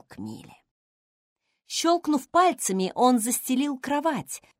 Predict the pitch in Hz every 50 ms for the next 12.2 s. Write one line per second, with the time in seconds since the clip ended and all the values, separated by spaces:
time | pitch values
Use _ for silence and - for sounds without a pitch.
0 | _ _ _ _ - 233 226 277 285 277 240 214 240 247 233 208 180 196 185 -
1 | - - 185 180 160 160 151 - - - 165 - - - - 170 151 139 139 131
2 | 127 131 - - - - - - 185 233 269 269 262 262 254 254 254 262 _ _
3 | - 269 269 208 165 143 156 143 147 135 - 127 123 120 117 113 104 - - -
4 | 131 - - 110 - - - - - _ _ _ _ _ _ _ _ _ _ _
5 | _ _ _ - - - 208 180 156 127 139 - 131 127 139 190 254 _ _ _
6 | - 139 131 135 120 113 113 104 98 - - _ _ _ _ _ _ _ _ _
7 | _ _ _ _ _ _ _ _ _ _ _ - - 214 220 220 196 262 240 160
8 | 131 - _ _ _ _ _ _ _ _ _ _ _ _ _ _ _ _ - 190
9 | 233 233 - 262 262 247 240 262 262 285 320 330 330 - 320 - 262 240 - -
10 | 208 196 196 202 208 226 247 247 254 247 - 254 233 - 254 254 247 247 233 311
11 | 359 233 156 - - - 160 156 151 147 135 139 127 - - 127 131 117 - -
12 | - - - -